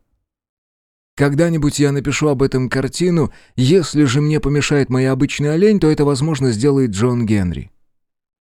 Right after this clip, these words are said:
Но что бы ни случилось, что бы ни происходило здесь,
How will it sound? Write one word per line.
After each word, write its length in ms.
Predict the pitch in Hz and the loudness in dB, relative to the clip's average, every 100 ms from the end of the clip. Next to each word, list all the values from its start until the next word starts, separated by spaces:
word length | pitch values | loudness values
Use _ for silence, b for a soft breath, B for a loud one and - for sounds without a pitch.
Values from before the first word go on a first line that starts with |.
| _ | _
Но 140 | 104 110 | -2 0
что 160 | 131 | 0
бы 80 | 120 | 0
ни 100 | 120 | -2
случилось, 760 | 113 127 - 143 101 - - - _ _ _ _ | -4 -6 -4 -4 -6 -10 -16 -20 _ _ _ _
что 300 | - - 175 | -12 -4 -2
бы 180 | 160 147 | 0 0
ни 100 | 143 | 0
происходило 640 | 135 127 123 131 123 123 | -2 -2 -2 -4 0 0
здесь, 340 | 107 120 120 | 0 -2 -2